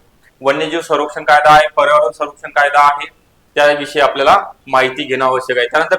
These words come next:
पर्यावरणाची स्थिती अहवाल, आता जो लेटेस्ट अहवाल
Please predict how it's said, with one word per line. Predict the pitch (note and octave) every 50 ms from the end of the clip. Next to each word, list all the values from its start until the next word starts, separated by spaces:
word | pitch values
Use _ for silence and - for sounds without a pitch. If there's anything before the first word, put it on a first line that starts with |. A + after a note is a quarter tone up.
| -
पर्यावरणाची | - G#3 G3 D#3+ E3+ E3+ E3+ E3+ F#3 F3+ - - F#3+ F#3
स्थिती | - - - D#3+ D3+ - F3
अहवाल, | E3+ D#3+ D#3+ D#3+ E3+ E3+ C3+ - - _ _
आता | - C3+ - D#3
जो | D#3 - E3+ E3+ F3 E3+ - _ _ _ _
लेटेस्ट | C#3 C#3+ D3+ C#3+ D3 F3+ F3+ F3 -
अहवाल | E3 D#3 D#3+ E3 E3+ E3+